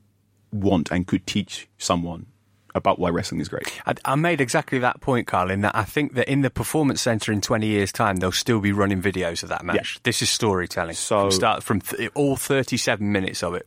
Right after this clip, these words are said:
Speaker 1: And this is the great thing about N X T. It, there's that, uh, old Roger Ebert thing about how if you wanna teach someone comedy, you show 'em Buster Keaton videos, and then you,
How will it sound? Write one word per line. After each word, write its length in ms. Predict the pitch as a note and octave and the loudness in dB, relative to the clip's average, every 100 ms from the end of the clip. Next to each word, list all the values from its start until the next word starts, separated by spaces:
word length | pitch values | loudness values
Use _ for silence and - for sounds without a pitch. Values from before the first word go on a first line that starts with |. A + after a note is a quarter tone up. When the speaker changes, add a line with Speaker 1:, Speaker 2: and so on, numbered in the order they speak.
| - | -2
Speaker 1:
And 140 | A#2+ | 0
this 160 | C#3+ C3+ | 0 0
is 80 | A#2+ | -2
the 40 | |
great 220 | A2+ G#2+ | 0 0
thing 140 | A#2 G#2+ | 2 0
about 160 | F#2+ | 0
N 80 | F#2+ | -2
X 140 | - | -4
T. 200 | - A#2+ - | -2 -2 0
It, 120 | E2 _ _ _ _ _ _ | -6 _ _ _ _ _ _
there's 240 | - A2 - | 2 2 4
that, 260 | G#2+ G#2 | 2 4
uh, 300 | G#2+ G#2 G2+ A2 | 4 4 4 4
old 220 | A2 F#2 | 0 2
Roger 220 | G#2 G2 | 2 4
Ebert 240 | G#2 G2 - | 2 0 -2
thing 200 | F#2+ F#2+ | -2 0
about 260 | F2+ F2+ | 2 2
how 460 | - F2+ F2 F2 F2 _ _ | 2 0 0 -2 -8 _ _
if 240 | G2 F#2 - | -2 -2 0
you 100 | G#2 | 0
wanna 160 | G2+ | 0
teach 220 | F#2 F#2+ - | -2 -4 -2
someone 240 | F2+ E2+ | -2 0
comedy, 260 | G#2 F#2+ F2+ | 2 2 0
you 100 | F2 | -2
show 160 | F2+ | -2
'em 120 | E2+ | 0
Buster 600 | F2 F2 - E2+ E2 F2 - _ _ | 0 -2 -4 -4 -4 -8 -16 _ _
Keaton 260 | A#2+ F#2+ F2 | 0 2 -2
videos, 340 | - F#2 - F2 | -8 -10 -6 -6
and 100 | F2 | -4
then 140 | E2+ | -4
you, 160 | F2 | -4